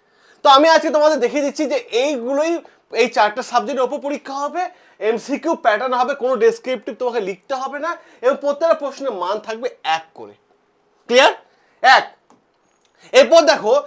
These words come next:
জেনারেল নলেজে হিউজ জায়গা, অত জায়গা পড়ার দরকার নেই ভাই, অত জায়গা তোমার কাছে টাইম নেই, হাতে দু মাস টাইম মাত্র। তো এই অল্প সময়ের মধ্যে তুমি রেডি কীভাবে করবে? জেনারেল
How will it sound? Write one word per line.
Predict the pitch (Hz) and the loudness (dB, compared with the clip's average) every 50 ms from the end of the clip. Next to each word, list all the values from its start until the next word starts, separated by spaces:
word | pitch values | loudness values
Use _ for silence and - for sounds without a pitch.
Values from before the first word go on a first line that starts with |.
| - - 156 | -8 -16 -8
জেনারেল | 151 - 254 269 294 311 320 330 349 349 330 285 | -2 0 0 2 4 6 8 8 8 6 4 2
নলেজে | 269 277 302 311 285 226 302 285 - - _ - 226 | 2 2 2 0 0 0 -2 -4 -4 -6 _ -14 -10
হিউজ | 190 160 214 262 320 339 - - - | -6 -4 -2 0 0 0 0 0 0
জায়গা, | 285 285 285 254 285 330 - - _ _ _ _ _ _ _ _ _ _ - | 2 2 2 2 0 -4 -4 -8 _ _ _ _ _ _ _ _ _ _ 2
অত | - 233 247 - 339 339 | 4 4 4 4 4 2
জায়গা | 262 302 294 277 294 277 | 4 4 2 4 2 0
পড়ার | - 240 247 262 269 208 | 0 2 2 2 2 2
দরকার | 233 233 233 226 240 240 240 | 0 0 0 -2 -2 0 2
নেই | 240 240 | 4 4
ভাই, | 220 247 277 | 4 2 0
অত | 277 233 208 - 233 | 0 0 -2 -2 -2
জায়গা | 208 240 233 240 | -2 -2 -2 -2
তোমার | 233 233 220 233 214 | -2 -4 -4 -2 -4
কাছে | 220 220 233 | -4 -4 -6
টাইম | 202 - 180 180 196 | -4 -4 -4 -4 -2
নেই, | 233 247 | -2 -2
হাতে | 214 202 185 202 | -2 -4 -6 -8
দু | 190 160 185 185 | -6 -6 -4 -4
মাস | 185 202 196 - - - | -2 -4 -6 -6 -6 -6
টাইম | 139 139 139 135 123 | -4 -4 -6 -6 -10
মাত্র। | 117 - _ - 95 92 - _ _ _ _ _ _ _ _ _ _ - _ | -12 -14 _ -20 -20 -20 -20 _ _ _ _ _ _ _ _ _ _ -6 _
তো | 285 311 302 - - | 2 2 2 2 4
এই | 262 285 320 | 4 6 6
অল্প | 302 262 269 269 277 269 294 330 | 6 6 6 6 4 4 0 -4
সময়ের | - - 269 277 320 320 285 | -6 -4 -4 -4 -4 -4 -4
মধ্যে | 302 302 277 233 262 339 320 | -6 -6 -8 -6 -4 -4 -4
তুমি | 233 285 302 277 | -4 -4 0 2
রেডি | 233 233 226 285 247 | 2 2 2 0 -4
কীভাবে | - 247 208 214 214 - 185 | -6 -6 -4 -4 -6 -4 -4
করবে? | 160 139 - - - - _ _ _ _ _ _ _ _ - | -6 -6 -6 -10 -16 -20 _ _ _ _ _ _ _ _ -8
জেনারেল | 165 180 254 277 302 330 339 | -2 2 2 4 4 2 2